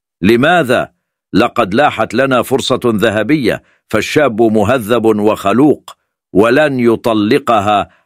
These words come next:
حتى لو علم بأمرها." لكن رحاب قالت: "لا، فليتزوج وداد. أما فاطمة فالأنسب لها ذلك العجوز. هل تظن أن عائلة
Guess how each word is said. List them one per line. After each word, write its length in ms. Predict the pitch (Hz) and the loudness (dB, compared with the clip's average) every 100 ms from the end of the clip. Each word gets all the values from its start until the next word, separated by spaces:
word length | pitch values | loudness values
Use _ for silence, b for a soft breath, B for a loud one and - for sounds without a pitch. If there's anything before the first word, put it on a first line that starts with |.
| _ | _
حتى 540 | - 123 _ 117 101 | -4 -4 _ -2 0
لو 220 | 92 90 | 0 0
علم 420 | 80 120 107 95 | 0 0 0 -2
بأمرها." 720 | 82 82 123 139 107 78 71 - _ _ | -2 -2 -2 -2 -2 -4 -8 -14 _ _
لكن 360 | 143 190 - 131 | 0 2 0 -2
رحاب 420 | 85 76 - 85 - | -2 -2 -2 -4 -2
قالت: 500 | 131 127 107 - - _ _ - | -2 0 -2 -6 -20 _ _ -6
"لا، 320 | 73 62 52 | -4 -4 -6
فليتزوج 920 | - 107 104 95 95 98 82 71 67 | -6 -2 0 0 -2 -2 -2 -4 -8
وداد. 540 | 65 60 57 57 62 B B B B | -10 -10 -12 -12 -14 B B B B
أما 240 | 170 156 107 | -2 0 -2
فاطمة 600 | - 131 - 90 85 82 | 0 -2 0 -2 0 -2
فالأنسب 640 | - 95 123 117 107 80 | -2 -2 -2 -2 -2 0
لها 360 | 87 101 90 80 | 0 0 0 0
ذلك 400 | 107 117 98 92 | 0 -2 -2 -2
العجوز. 720 | 76 71 71 127 73 - 65 b b b b b b | -4 -4 -2 -2 -2 -4 -8 b b b b b b
هل 200 | 117 185 | -2 -2
تظن 520 | 185 185 156 175 113 85 | 0 0 2 2 0 0
أن 140 | 90 | -2
عائلة 500 | 82 87 82 113 98 | -2 -2 0 0 0